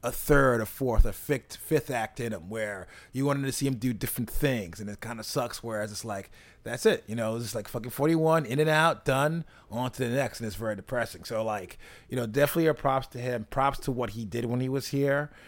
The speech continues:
You know, props to the fucking influence that he did, that he did. Props to being a cheerleader for a lot of other acts. You know what I'm saying? And like I said, it, it just kinda sucks to have these fucking podcasts. You know, we had fucking Young, Young Dolph a couple weeks ago.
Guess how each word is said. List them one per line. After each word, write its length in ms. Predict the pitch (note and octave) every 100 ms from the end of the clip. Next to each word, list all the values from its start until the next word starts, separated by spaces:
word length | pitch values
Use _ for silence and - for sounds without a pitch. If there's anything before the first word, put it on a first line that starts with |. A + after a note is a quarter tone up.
| - -
You 80 |
know, 120 | A#2+ A2
props 340 | - B2 B2+
to 80 | -
the 80 | B2
fucking 280 | B2 A2 -
influence 440 | A#2 - C3+ C#3
that 120 | C3+
he 120 | C3 C#3
did, 280 | C#3 C#3+
that 260 | - G#2 A2+
he 120 | C3+
did. 360 | C3 C#3 C#3 C#3+ - - -
Props 280 | - C3+ -
to 100 | A#2
being 200 | B2+ A2
a 40 |
cheerleader 340 | F#2+ C3 C3+
for 80 | B2
a 20 |
lot 120 | B2+ C3
of 80 |
other 200 | G#2 A#2 A#2
acts. 420 | B2 C#3+ - -
You 60 | C3
know 60 |
what 120 | B2+
I'm 60 | D3
saying? 220 | D#3 D#3+ - - - -
And 100 | A#2
like 120 | A#2 A#2
I 40 |
said, 160 | A2+ A#2+
it, 160 | G#2+ -
it 60 |
just 200 | G#2 A2
kinda 240 | - B2+ A#2+
sucks 400 | - B2 A2+ -
to 120 | A#2+
have 480 | G#2+ G#2+ A2 G2+ E2
these 220 | G#2 G#2
fucking 280 | - G2+ G2
podcasts. 560 | G#2+ G#2 - G#2+ -
You 60 | A#2+
know, 140 | G#2
we 140 | G2 A#2+
had 180 | B2 A2+
fucking 280 | C3 A#2
Young, 240 | A2+ A2 A2
Young 180 | C3+ G#2
Dolph 240 | F#2+ A2+
a 40 | -
couple 220 | B2+ A2+
weeks 200 | B2 -
ago. 420 | - B2+ A#2+ A2